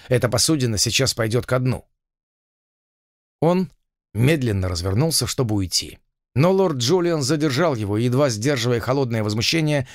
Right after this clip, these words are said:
презрительно протянул: Капитан Блад, вы окончательно разочаровали меня. Я-то надеялся, что вы сделаете блестящую карьеру.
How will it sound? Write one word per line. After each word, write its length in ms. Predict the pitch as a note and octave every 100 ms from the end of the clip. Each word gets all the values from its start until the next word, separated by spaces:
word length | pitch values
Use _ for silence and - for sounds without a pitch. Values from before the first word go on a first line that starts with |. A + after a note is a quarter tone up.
| -
презрительно 600 | - G#3+ C#3 F#3 C#3+ B2+
протянул: 540 | G#2+ G#2+ G#2+ G2 D#2 - _ _ _ -
Капитан 460 | C3 B2+ C#3 D3
Блад, 420 | C3+ E3+ B2 - _ _ _ _ _ _
вы 180 | G#2+ C3
окончательно 840 | D#3+ D#3 C3+ - A#3 - B2+ A#2+ A2+
разочаровали 680 | G#2+ G#2 A#2+ A2 D#3+ D#3+
меня. 320 | F#2 F2+ G2+ - _ _ _ _
Я-то 380 | A#2 G2 A#3+ D#3
надеялся, 580 | D3+ C#3 A3 A#3+ D#3+ B2
что 160 | - C#3+
вы 100 | C3+
сделаете 480 | G2+ A3+ F#3 -
блестящую 680 | C3 C3+ - A3+ - - D#3
карьеру. 640 | C3 C#3 D#3 C#4 B3+ C#3